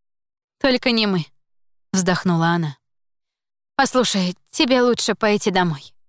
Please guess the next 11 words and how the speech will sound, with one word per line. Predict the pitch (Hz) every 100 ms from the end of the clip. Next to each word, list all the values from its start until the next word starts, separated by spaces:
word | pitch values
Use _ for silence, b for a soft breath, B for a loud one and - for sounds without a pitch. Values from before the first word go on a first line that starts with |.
| _ _ _ _ _ _ _
Родители, | 240 247 247 - 220
наверное, | 202 202 208 202 196
беспокоятся, | 196 - 208 269 247 - 190
где | 180 180
ты. | - 147 _ _ _ _ _ _ _ _ _ -
Они | 196 196
знают, | 190 208 220 175
что | -
я | 175 175
с | -
тобой». | 185 185 147 -